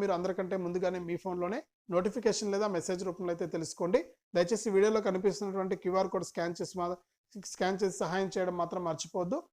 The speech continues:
దయచేసి ప్రతి ఒక్కరు కూడా హెల్ప్ చేయండి. ఇక వివరాల్లోకి వెళ్తే మన తెలంగాణ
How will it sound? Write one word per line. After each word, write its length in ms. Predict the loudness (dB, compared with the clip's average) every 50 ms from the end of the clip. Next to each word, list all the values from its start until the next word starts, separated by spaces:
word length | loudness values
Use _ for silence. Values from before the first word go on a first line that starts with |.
| _ _ 2 2
దయచేసి 320 | 2 2 2 -2 -2 -2 -2 0
ప్రతి 180 | 0 0 -2 -2
ఒక్కరు 200 | -2 -2 -2 -2
కూడా 120 | -2 -2 0
హెల్ప్ 180 | -2 -2 -2 -2 -2
చేయండి. 280 | -2 0 2 2 2 2 0 _ _ _ _ -4
ఇక 140 | -2 2 2 4 4
వివరాల్లోకి 440 | 4 6 8 8 8 8 6 6 4 2
వెళ్తే 220 | 2 4 2 2 2 2 -4 _ _ _ _ _ _ _ _ _ _ _ _ _ _ _ _ _ _ _ _ _ _ _ -2
మన 100 | 0 2 4 6
తెలంగాణ 300 | 6 6 6 6 8